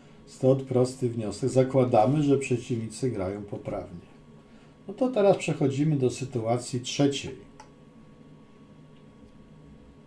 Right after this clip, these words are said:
Trzecia sytuacja jest następująca. Ten z lewej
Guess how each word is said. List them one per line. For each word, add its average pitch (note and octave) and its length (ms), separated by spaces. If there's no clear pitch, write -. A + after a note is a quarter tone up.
Trzecia F#3+ 360
sytuacja B2+ 540
jest B2+ 160
następująca. G#2+ 920
Ten B3 240
z B2+ 80
lewej A#2+ 580